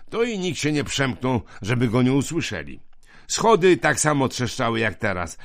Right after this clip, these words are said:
Trzeszczał balkon, trzeszczały wszystkie drzwi. Szliście, to słyszeliście. Najgorzej w nocy było.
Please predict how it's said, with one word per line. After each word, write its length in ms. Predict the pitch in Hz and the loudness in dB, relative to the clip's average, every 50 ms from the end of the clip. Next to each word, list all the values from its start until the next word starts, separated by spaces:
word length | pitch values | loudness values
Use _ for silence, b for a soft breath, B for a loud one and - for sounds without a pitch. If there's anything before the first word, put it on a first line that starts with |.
| B B B B | B B B B
Trzeszczał 500 | B - - 165 131 - - 127 113 110 | B 0 0 0 0 0 0 0 0 2
balkon, 480 | 95 131 143 147 120 - 123 123 120 107 | 2 0 0 0 -2 -2 -2 -2 -2 -2
trzeszczały 440 | - 131 120 - - 131 123 117 98 | -2 -4 -4 -4 -4 -4 -4 -4 -4
wszystkie 360 | - 123 117 - - 120 101 | -2 -4 -4 -4 -2 -4 -4
drzwi. 420 | 80 78 85 90 87 80 - - b b b b b b b b b | -4 -6 -8 -8 -8 -10 -10 -12 b b b b b b b b b
Szliście, 540 | - - 196 202 226 - - - 160 143 | -8 -4 -2 -2 -2 -2 0 2 2 2
to 120 | 127 - - | 2 2 -2
słyszeliście. 800 | - 117 123 104 - 87 69 62 64 - - - 64 57 - - b b b b b b b b b b | -2 -2 -4 -4 -4 -6 -8 -10 -12 -14 -14 -14 -14 -16 -16 -18 b b b b b b b b b b
Najgorzej 520 | 87 113 151 175 165 208 202 180 196 190 | 0 2 2 2 2 2 2 2 2 0
w 100 | 156 160 | 0 0
nocy 300 | 208 190 147 - - 95 | 0 0 0 0 -4 -8
było. 380 | 78 80 76 71 65 55 - | -6 -8 -8 -8 -10 -12 -14